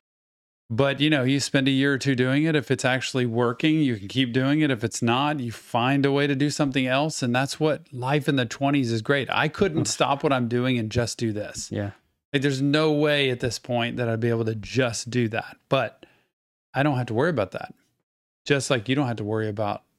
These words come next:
Speaker 1: this job being the only job ever because you got a lot of life ahead. So we got a lot to be thankful for that a year
Speaker 2: We do.
Speaker 1: ago we had no idea was coming.
Speaker 2: That's so true. Um, moving on, like, that was kind of our topic, but I'll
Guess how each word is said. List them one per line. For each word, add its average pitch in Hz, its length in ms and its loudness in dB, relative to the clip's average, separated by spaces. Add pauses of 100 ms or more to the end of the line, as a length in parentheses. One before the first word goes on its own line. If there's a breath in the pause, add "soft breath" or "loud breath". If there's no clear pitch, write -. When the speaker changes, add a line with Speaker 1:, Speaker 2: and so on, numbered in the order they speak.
Speaker 1:
this 135 200 2
job 117 320 -4
being 113 300 -4
the 113 240 -8
only 143 320 0
job 110 320 -4
ever 107 240 -4
because 113 640 -2 (240)
you 190 100 -2
got 214 100 2
a 202 40 2
lot 202 100 2
of 196 60 0
life 208 180 0
ahead. 110 380 0 (420 loud breath)
So 135 240 2
we 151 240 2
got 190 140 2
a 139 100 4
lot 127 400 2
to 120 80 -2
be 120 140 2
thankful 117 340 0
for 107 340 0
that 110 160 0
a 117 40 2
year 123 260 4
Speaker 2:
We 135 60 4
do. 113 60 4
Speaker 1:
ago 131 200 4
we 123 140 2
had 110 260 -2
no 117 220 0
idea 113 240 2
was 104 140 -4
coming. 107 280 -8 (300)
Speaker 2:
That's 107 220 -4
so 107 160 -2
true. 104 320 -6 (220)
Um, 113 420 0
moving 147 420 2
on, 113 440 2
like, 107 360 -4 (640)
that 104 120 2
was 104 400 0
kind 104 280 0
of 104 320 -4
our 101 320 -2 (200)
topic, 104 520 0
but 90 280 -2
I'll 107 300 -2